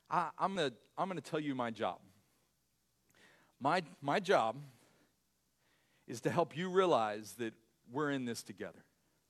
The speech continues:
My, my, look, my belief is Sunday morning, what I'm to do is to help you realize that you can do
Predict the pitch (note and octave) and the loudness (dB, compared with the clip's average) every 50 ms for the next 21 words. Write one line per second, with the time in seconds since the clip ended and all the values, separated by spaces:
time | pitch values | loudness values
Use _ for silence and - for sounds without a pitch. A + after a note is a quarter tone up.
0 | _ _ _ _ _ _ _ _ _ _ _ _ _ _ C3 D3+ E3+ F#3 G3+ G#3+ | _ _ _ _ _ _ _ _ _ _ _ _ _ _ 2 4 4 4 4 0
1 | G3 F3 E3 D#3+ E3+ F#3+ F#3 F3+ E3 D#3+ C3+ C#3+ D3 D#3 F3+ G#3 A3+ F#3 G3 F3 | -2 0 2 4 4 4 4 6 6 4 6 6 4 4 6 6 4 4 4 4
2 | E3 D#3+ E3 E3 - - B2+ - - - G3 G3 G#3 G#3 G#3+ F3+ D#3+ D#3 D3+ D3+ | 4 2 0 -2 -2 -4 -4 -4 0 2 2 2 4 2 0 2 0 0 0 0
3 | D#3 D3+ C#3+ C#3+ C#3 C#3 D3 E3+ F#3 F#3 E3 E3+ - B2+ D3+ D3+ D3 D3 C#3 A#2+ | 0 0 0 0 2 2 2 0 0 0 -2 -4 -2 2 4 4 4 4 2 0
4 | - D3+ - - F3+ E3+ D#3 - C3 C#3+ F3+ G#3+ G3+ F#3 F3 D#3+ D3+ C#3+ C3+ C3 | 0 -2 0 2 2 2 0 0 -4 -4 -4 -2 2 6 8 8 10 10 8 8
5 | C3 C3 C3 C3 C3+ C3 - - - - - - - - - _ C#3 C3 B2+ C3+ | 8 6 2 0 -4 -6 -6 -8 -10 -12 -18 -20 -20 -20 -4 _ -2 -2 -2 -2
6 | D3+ G3 A#3 A#3+ G3 - F#3+ D#3+ D3+ C#3 F3+ F3 E3 E3+ E3+ F3+ G3 | 0 0 0 0 2 0 0 0 2 2 4 6 6 6 6 4 2